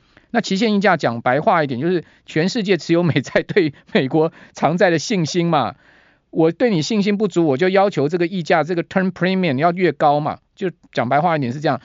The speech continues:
这边就要继续请教红利投信投资策略部的邓胜明邓副总。看起来筹码面因素也不利于美债，然后呢，环境面您刚刚讲的经济现在目前整个粘性非常的高，失业率，这个就业市场的这个韧性，然后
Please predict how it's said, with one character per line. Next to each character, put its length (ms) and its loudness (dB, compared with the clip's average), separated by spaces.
这 120 -2
边 160 0
就 80 4
要 100 4
继 160 -8
续 100 -6
请 200 -4
教 160 4
红 100 0
利 140 0
投 160 0
信 160 -4
投 160 -2
资 100 -6
策 140 0
略 120 2
部 140 0
的 60 0
邓 160 0
胜 160 -2
明 160 -2
邓 160 -2
副 80 -6
总。 160 -6
看 220 -2
起 120 0
来 140 4
筹 200 -2
码 200 0
面 360 -2
因 160 -2
素 200 0
也 100 0
不 160 -4
利 180 -2
于 60 -2
美 220 -4
债， 320 -2
然 160 -2
后 140 0
呢， 220 -2
环 260 0
境 180 -2
面 160 2
您 100 -2
刚 140 2
刚 80 -2
讲 240 0
的 100 -4
经 240 -4
济 220 -4
现 160 -2
在 60 0
目 140 -4
前 260 -2
整 240 -2
个 100 -2
粘 220 0
性 260 -4
非 160 -2
常 160 -2
的 60 -2
高， 420 0
失 240 -8
业 180 0
率， 200 -4
这 260 -6
个 160 0
就 220 0
业 160 0
市 180 -6
场 220 -4
的 120 -2
这 120 -6
个 100 -2
韧 300 -2
性， 320 -4
然 160 -4
后 180 0